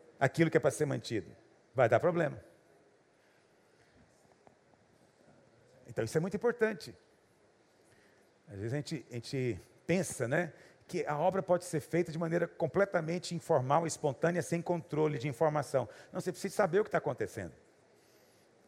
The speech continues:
Você precisa saber pra você manter tudo dentro da normalidade. Amém, meus irmãos? Uma outra coisa importante com relação à questão de manter é,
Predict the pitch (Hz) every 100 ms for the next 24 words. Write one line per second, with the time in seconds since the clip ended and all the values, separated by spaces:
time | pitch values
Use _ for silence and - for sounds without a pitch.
0 | _ - 147 - 247 208 175 135 175 214
1 | - - 139 131 - 185 180 208 180 -
2 | - 196 233 - - - - - 220 214
3 | 147 180 202 170 143 175 185 - 127 127
4 | 147 165 160 123 117 135 139 113 113 131
5 | - - 117 120 110 - - - - -
6 | 95 110 190 123 98 95 90 78 - -
7 | - - - - 269 285 - 226 185 196
8 | 190 - 202 - 156 160 143 - 202 180
9 | - 139 175 160 139 123 117 196 196 -
10 | - 190 214